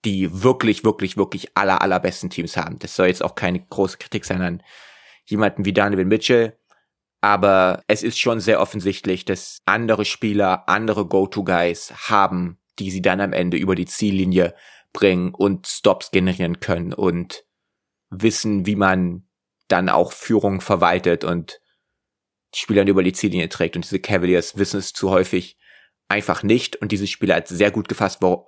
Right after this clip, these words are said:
zusammengefasst, warum man sie generell einfach immer auf dem Zettel haben sollte und warum sie auch einfach ein gutes Team sind.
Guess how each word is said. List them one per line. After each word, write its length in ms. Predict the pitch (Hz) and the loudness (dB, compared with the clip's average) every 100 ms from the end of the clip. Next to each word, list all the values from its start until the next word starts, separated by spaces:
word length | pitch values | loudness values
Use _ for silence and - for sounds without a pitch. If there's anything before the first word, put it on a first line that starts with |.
| - | -6
zusammengefasst, 440 | 101 92 104 92 | -4 -2 -4 -2
warum 140 | 98 104 | 2 2
man 120 | 110 | 0
sie 240 | 110 107 | -2 -4
generell 360 | - 110 110 98 | 0 0 2 2
einfach 220 | - - | 0 -4
immer 240 | - 104 | 0 2
auf 100 | 98 | 0
dem 160 | - 92 | -2 -6
Zettel 260 | - 107 92 | -2 -2 -2
haben 140 | 87 | -2
sollte 320 | 95 104 131 | 2 4 4
und 80 | 113 | 2
warum 180 | 104 104 | 2 2
sie 120 | 110 | 0
auch 80 | - | 0
einfach 260 | 87 - | -2 -6
ein 120 | 101 90 | -8 -6
gutes 340 | 110 117 - | -6 -6 -6
Team 200 | - 117 | -4 -2
sind. 280 | 123 147 | 0 -2